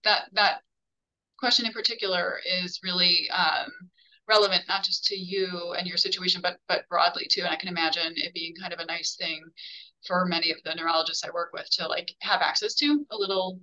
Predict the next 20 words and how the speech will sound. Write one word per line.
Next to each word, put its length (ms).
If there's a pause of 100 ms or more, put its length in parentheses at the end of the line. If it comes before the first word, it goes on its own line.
a 60
little. 280
So 140
I, 220
I, 280
I'm, 320
I'm 240
grateful 300
for 100
the 180
idea 240
and 120
suggestion. 400
I 60
can't 260
promise, 320
like, 160
the 100
speediest, 760
speediest 580